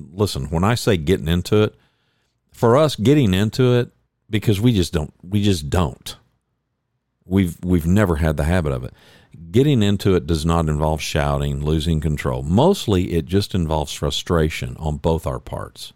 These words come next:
And it manifests itself in finally having a really pointed, direct conversation that, frankly, if we would just rewind the clock and we'd have gone back and had that, we'd have been instantly better.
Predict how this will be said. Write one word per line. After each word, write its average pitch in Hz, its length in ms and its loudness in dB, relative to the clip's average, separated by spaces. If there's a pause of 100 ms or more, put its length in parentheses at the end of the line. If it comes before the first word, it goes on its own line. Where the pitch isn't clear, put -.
(320)
And 87 420 2
it 85 180 0
manifests 107 500 2
itself 87 520 0
in 78 120 0
finally 90 480 0
having 80 480 0
a 73 140 -4
really 80 320 -2
pointed, 78 800 -4
direct 78 640 -4
conversation 69 920 -4
that, 67 280 -6
frankly, 78 400 -2
if - 100 -10
we 76 100 -2
would 73 200 -4
just 73 200 -6
rewind 76 440 -2
the 65 40 -10
clock 82 400 -4
and 76 100 -6
we'd 71 140 -4
have 69 120 -12
gone 76 240 -2
back 76 240 -2
and 65 100 -8
had 76 300 -4
that, 82 320 -4 (1200)
we'd 85 180 2
have 73 80 0
been 71 280 0
instantly 78 560 -4
better. 65 480 -4